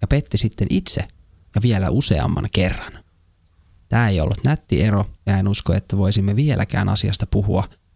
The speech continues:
vaikka tapahtumista on jo kymmenen vuotta. Tässä teille pohdittavaksi,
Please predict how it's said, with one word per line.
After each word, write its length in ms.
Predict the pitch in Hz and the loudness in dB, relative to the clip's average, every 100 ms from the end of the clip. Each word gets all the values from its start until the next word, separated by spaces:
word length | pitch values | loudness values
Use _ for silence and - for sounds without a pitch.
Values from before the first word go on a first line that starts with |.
| _ - | _ -2
vaikka 400 | 135 143 - 98 | 0 -2 -4 -2
tapahtumista 760 | 98 101 - - - 101 - | -2 -2 -2 -2 0 0 0
on 200 | - 92 | 0 0
jo 80 | - - | -2 -2
kymmenen 520 | 107 98 - - 107 | 0 0 -2 -2 -2
vuotta. 420 | 98 80 - - - - _ _ - - - - - - | -2 -4 -6 -14 -20 -20 _ _ -18 -14 -12 -12 -8 -2
Tässä 280 | 160 - | 2 2
teille 240 | - 120 110 | 2 0 0
pohdittavaksi, 1120 | 139 139 101 - 95 98 107 - - 101 - | 0 2 0 -4 -2 -2 -2 -2 0 0 -2